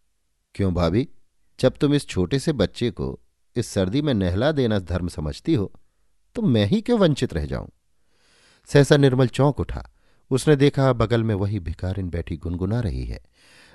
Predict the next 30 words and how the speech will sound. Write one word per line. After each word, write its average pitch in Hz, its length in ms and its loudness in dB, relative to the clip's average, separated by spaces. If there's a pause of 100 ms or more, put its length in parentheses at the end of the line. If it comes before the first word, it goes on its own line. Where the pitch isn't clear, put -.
निर्मल 151 280 6
को 151 120 0
देखते 135 380 2
ही 135 140 2
उसने 127 260 -2
कहा, 69 340 -8 (800)
"बाबूजी, 120 440 2
तुम्हारा 131 320 -2
बच्चा 120 340 -4
फले 120 340 -4
फूले, - 340 -12 (800)
बहू 104 200 -2
का 113 140 -4
सुहाग 104 400 -4
बना 107 300 -4
रहे, 117 240 -8 (800)
आज 107 220 0
तो 131 160 0
मुझे 120 220 0
कुछ 135 240 -4
मिले।" 127 300 -2 (1200)
निर्मल 113 480 0 (340)
अप्रतिभ 110 480 -2
हो 65 180 -12
गया। - 200 -12 (560)
उसकी 127 260 0
भाभी 110 340 2
हंसती 110 320 -6
हुई 101 160 -2
बोली, 76 320 -8